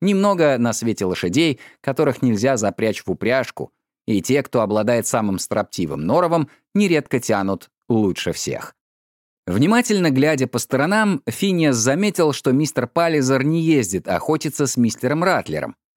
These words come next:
а мистер Грэшем не играет в шахматы с мистером Бонтином. Последний, говоря по правде, был человеком шумным, напористым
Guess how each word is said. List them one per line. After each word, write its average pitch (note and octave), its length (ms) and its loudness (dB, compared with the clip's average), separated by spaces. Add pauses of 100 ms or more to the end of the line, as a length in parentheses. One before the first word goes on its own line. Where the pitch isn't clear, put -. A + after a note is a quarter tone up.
(160)
а F2+ 120 -2
мистер G2+ 360 -2
Грэшем G2+ 520 -2
не D3 180 4
играет A#2+ 360 0
в - 60 -12
шахматы B2 500 -2
с - 80 -4
мистером G2+ 480 0
Бонтином. G#2 600 -2 (640)
Последний, F#3+ 500 2
говоря C3+ 260 2
по C3+ 120 0
правде, E3 340 0
был D3+ 180 2
человеком D3 460 0
шумным, D3 640 2
напористым E3 680 0